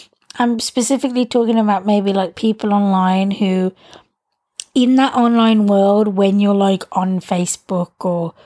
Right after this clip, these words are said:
on Twitter or whatever, you class them as friends, but they're not actually friends in real life.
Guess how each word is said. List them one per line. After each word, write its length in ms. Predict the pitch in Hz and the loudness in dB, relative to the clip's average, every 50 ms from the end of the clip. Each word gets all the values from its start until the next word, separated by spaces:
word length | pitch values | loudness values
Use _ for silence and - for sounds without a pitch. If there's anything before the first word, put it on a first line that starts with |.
| _ _ _ _ _ | _ _ _ _ _
on 360 | - 214 202 190 185 185 180 170 | -4 -2 -2 -2 -2 -4 -4 -6
Twitter 320 | - - - 185 180 190 | -6 -4 -4 -2 0 0
or 100 | 190 185 | 0 0
whatever, 440 | 190 190 185 185 185 196 196 196 - - - - - - - - | 0 -2 -2 -2 0 0 0 0 -2 -4 -12 -20 -20 -20 -20 -8
you 220 | - 226 220 208 196 | -2 0 0 0 0
class 380 | - - 240 226 226 220 - | -2 -2 0 0 0 -2 -4
them 200 | - - 220 214 | -4 0 2 2
as 140 | 214 202 - | 2 2 0
friends, 500 | - - - 185 185 185 185 196 196 196 | -2 -2 -2 0 0 0 0 -2 -4 -4
but 200 | - - 196 - | -6 -10 -6 -4
they're 80 | 214 202 | -2 0
not 200 | 202 196 196 190 | 0 2 2 0
actually 400 | 185 175 - - - 202 190 180 | 0 -2 -4 -6 -6 -4 -4 -4
friends 340 | - - 196 185 180 180 180 | -2 -2 -2 -2 0 -2 -2
in 120 | 180 180 | -2 -2
real 140 | 180 180 180 | -2 -2 -2
life. 580 | 180 180 180 185 190 196 208 208 - - - | -2 -2 -2 -2 -2 -2 -4 -4 -8 -14 -16